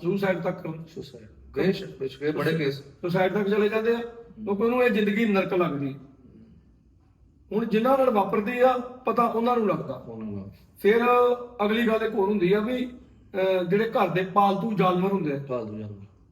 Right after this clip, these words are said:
Speaker 1: ਘੂਰਦੇ ਰਹਿੰਦੇ ਆ।
Speaker 2: ਹੂੰ, ਕੁੱਤਾ ਹੋ ਗਿਆ, ਬਿੱਲੀ ਹੋ ਗਿਆ, ਇਹਨਾਂ ਨੂੰ ਕਿਉਂਕਿ ਪਤਾ ਲੱਗਦਾ।
Speaker 1: ਹਾਂ।
Speaker 2: ਹੂੰ।
Speaker 1: ਉਹ ਜਿੱਦਾਂ ਇੱਕ ਟੱਕ
Speaker 2: ਵੇਖੀ ਜਾਣਾ।
Speaker 1: ਵੇਖੀ ਜਾਣਗੇ।
Speaker 2: ਹੂੰ।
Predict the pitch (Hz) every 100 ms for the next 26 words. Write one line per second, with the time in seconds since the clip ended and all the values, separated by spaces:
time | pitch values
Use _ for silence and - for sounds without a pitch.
0 | _ _ _ - 262 262 202 190 185 185
1 | 165 - - 139 151 143 120 107 131 -
2 | 139 123 113 110 107 - 107 - - 123
3 | 131 131 131 135 123 123 120 104 107 104
4 | - - 175 160 139 - - - _ -
5 | 123 208 220 226 208 - 196 214 214 208
6 | 180 - 226 - - 226 208 - - -
7 | _ _ _ _ - 135 135 151 139 107
8 | 101 165 185 170 165 156 160 143 - 143
9 | 151 135 107